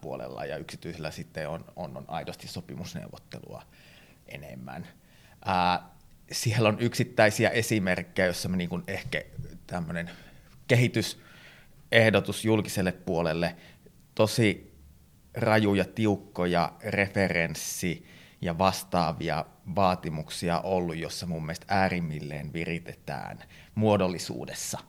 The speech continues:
asioita, jota ei ole yksityisellä puolella. Ja, ja se on niin kuin aiheuttanut valtavaa kankeutta, valtavaa työmäärää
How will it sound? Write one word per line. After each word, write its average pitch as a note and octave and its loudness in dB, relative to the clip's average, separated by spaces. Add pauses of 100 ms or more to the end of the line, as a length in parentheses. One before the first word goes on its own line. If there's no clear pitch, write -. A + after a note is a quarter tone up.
(140)
asioita, B1+ -8 (600)
jota G2 4
ei F#2 4
ole C#2 -4
yksityisellä C#2+ -8
puolella. G1+ -12 (320)
Ja, - 0
ja F2+ -6
se G#2 0
on G2 2
niin F#2+ -2
kuin D#2+ -6
aiheuttanut F2 -2
valtavaa E2 2
kankeutta, E2 -2
valtavaa D#2+ 0
työmäärää C#2+ -4